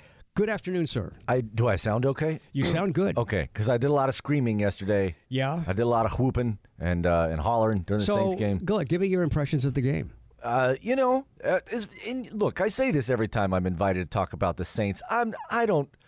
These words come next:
Speaker 2: I just wanna cheer on the team. I,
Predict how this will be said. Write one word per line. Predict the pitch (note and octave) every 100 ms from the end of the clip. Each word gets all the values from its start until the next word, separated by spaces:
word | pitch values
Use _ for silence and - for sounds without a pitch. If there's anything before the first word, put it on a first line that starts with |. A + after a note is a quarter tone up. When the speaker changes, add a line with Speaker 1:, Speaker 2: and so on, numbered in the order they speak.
| _ _
Speaker 2:
I | - A#3
just | C#3 C3+ -
wanna | A#2+ G2
cheer | E2+ - A2+ A2
on | G#2 G2+
the | F2+
team. | - C3+ C3 C3
I, | C#3